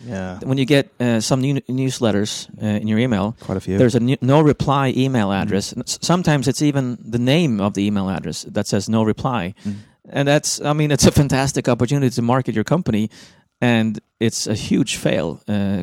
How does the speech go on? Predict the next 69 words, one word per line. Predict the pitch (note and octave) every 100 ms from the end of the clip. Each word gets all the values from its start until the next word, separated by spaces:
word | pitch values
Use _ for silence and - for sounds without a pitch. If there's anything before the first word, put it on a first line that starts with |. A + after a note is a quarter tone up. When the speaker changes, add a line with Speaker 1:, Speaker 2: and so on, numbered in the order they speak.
| -
Speaker 2:
experience-wise. | - - B2+ G#2 - D#2 G2 - _ - - - _ -
Speaker 1:
Well, | G3+
it's | F#3+
one | F#3+
of | E3
those, | -
uh, | -
we, | E3+ - - - - - D#3 - -
it's | F3+
one | G3+
of |
those | D#3+ -
things | D3+ C3+
that | C#3
just | C#3 - _ -
screams, | - D#3 C#3+ B2+
"We | D3
hate | C#3 C3+
our | C3
customers." | - G#3+ - - - _ _ -
Speaker 2:
<laughs> | - -
Yeah. | A#2+ F#2 - _ -
Speaker 1:
Because | G#3+ A3 F#3
if | E3 F3
you, | A3 F3
you | D#3+ G#3
send | - F#3+ F3
something | D3
out | D#3 C#3
to | -
your | B2
Speaker 2:
Mm. |
Speaker 1:
customer | E3+ F3 E3+ B2
Speaker 2:
Mm. | A2+
Speaker 1:
that | - _ -
says, | C#3+ C3 B2+ - -
"I | D3+
don't | E3
wanna | B2+
talk | - F#3+ F#3
to | -
you," | -
Speaker 2:
Mm. | G#2+ G2+ - _ _ _ _ - -
Speaker 1:
what | F#3+ -
kind | G3
of | E3+
message | F3 - D3
are |
you | D3+
sending? | F#3 F3 A2 -
I | C3 B2+
know | B2+
I, | B2+ C3+
I, |
that, | C3+ C#3 G2+
that | C#3
one | A#2+ G2+
I | G#2
rant | A2+ G#2+
about | G2+ D2
a |
fair | - G#2
few | B2+
Speaker 2:
Yeah. |
Speaker 1:
times, | A2+ G2+
and | G2+
it's, | F#2 -
it's, | - -
um, | G2 G2